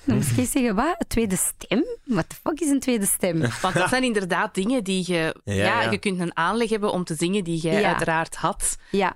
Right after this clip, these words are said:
Speaker 2: Maar, maar
Speaker 1: Een beetje wel, moet wel, denk ik.
Speaker 2: Maar
Speaker 1: Maar
Speaker 2: inderdaad
Speaker 1: totaal
Speaker 2: niet
Speaker 1: niet in
Speaker 2: getraind of niet.
Speaker 1: Helemaal niet.
Speaker 2: Nee.
Speaker 1: En de meesten hadden wel zo'n musical gedaan of zo.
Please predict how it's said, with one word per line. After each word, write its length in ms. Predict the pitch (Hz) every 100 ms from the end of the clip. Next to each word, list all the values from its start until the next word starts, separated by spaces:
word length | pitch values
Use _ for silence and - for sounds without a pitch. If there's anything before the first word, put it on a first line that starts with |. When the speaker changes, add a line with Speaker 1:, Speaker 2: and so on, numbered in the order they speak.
| - -
Speaker 2:
Maar, 480 | 202 185 185 - 98
maar 120 | 185
Speaker 1:
Een 60 | 165
beetje 260 | - -
wel, 200 | 247 254
moet 200 | 202 220
wel, 200 | - 254
denk 260 | 262 294 294
ik. 80 | 339
Speaker 2:
Maar 160 | 226
Speaker 1:
Maar 160 | 220 202
Speaker 2:
inderdaad 320 | 196 202 220
Speaker 1:
totaal 460 | 190 196 247 294 247
Speaker 2:
niet 140 | 226
Speaker 1:
niet 100 | 254
in 60 | 233
Speaker 2:
getraind 440 | 214 190 240 208
of 220 | 185 -
niet. 100 | 190
Speaker 1:
Helemaal 520 | 208 196 185 190 214 196
niet. 120 | 165
Speaker 2:
Nee. 200 | 175 175
Speaker 1:
En 120 | 202
de 80 | 196
meesten 240 | 202 233
hadden 180 | 240 196
wel 140 | 180 175
zo'n 140 | 196
musical 420 | 220 214 214 202
gedaan 360 | 202 190 190 202
of 80 | 196
zo. 400 | - 202 202